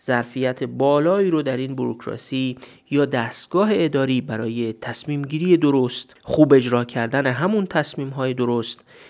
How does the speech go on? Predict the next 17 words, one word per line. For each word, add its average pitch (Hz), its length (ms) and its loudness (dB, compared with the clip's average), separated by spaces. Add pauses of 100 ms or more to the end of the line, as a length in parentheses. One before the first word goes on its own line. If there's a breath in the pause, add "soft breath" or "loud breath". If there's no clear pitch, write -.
(120)
کسب - 360 0
منابع 123 440 -2
از 190 200 0
جامعه 151 540 0
و 127 140 0
درست 117 400 0
هزینه 117 400 -4
کردن 135 440 -2
این 190 220 0
منابع 120 580 0 (460 loud breath)
در 123 280 0
مسیرهای 143 1000 -4
توسعه 113 760 -6
و 110 160 -6 (100)
تولید 175 580 0
خیر 117 380 -4
جمعی 123 680 -4